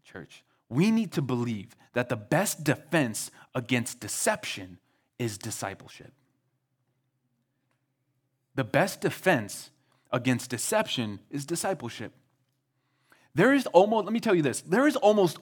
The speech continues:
always a direct connection between people walking away from true biblical discipleship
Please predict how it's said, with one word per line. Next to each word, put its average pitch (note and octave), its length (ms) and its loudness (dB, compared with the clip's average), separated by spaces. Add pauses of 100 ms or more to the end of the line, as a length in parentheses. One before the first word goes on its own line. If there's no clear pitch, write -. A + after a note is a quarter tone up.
(120)
always D#3+ 580 4 (300)
a D#3+ 60 4
direct C#3+ 580 2
connection G#3+ 640 0 (240)
between D3+ 400 4
people G3+ 300 2
walking F#3+ 280 2
away E3 300 4
from A#2+ 200 -4
true B3 520 0 (720)
biblical G#3 420 8
discipleship F3+ 800 0